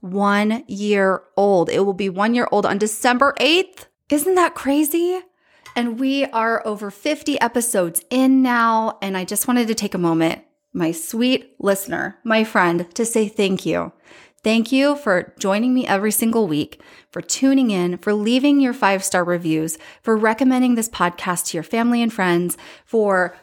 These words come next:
screenshotting it, posting it in your Instagram stories, tagging me. I love seeing those. Thank you for connecting with me on Instagram.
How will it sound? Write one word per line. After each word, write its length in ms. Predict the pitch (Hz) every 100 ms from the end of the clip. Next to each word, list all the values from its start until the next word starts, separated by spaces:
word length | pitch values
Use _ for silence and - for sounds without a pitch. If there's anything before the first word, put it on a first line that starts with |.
| -
screenshotting 720 | - 294 349 - 240 214 196
it, 160 | 185
posting 320 | - 226 240 240
it 80 |
in 80 | 196
your 100 | 190
Instagram 380 | 185 180 175 175
stories, 340 | - 156 170
tagging 500 | - - 220 220 226
me. 140 | 226 226
I 80 | 160
love 240 | 156 165
seeing 400 | - - 240 233
those. 320 | 226 226 226 - - -
Thank 200 | 247 247
you 60 | 262
for 100 | 247
connecting 460 | 247 202 180 -
with 180 | 202 190
me 100 | 190
on 120 | 165 165
Instagram. 800 | 170 180 - 220 220 214 208 220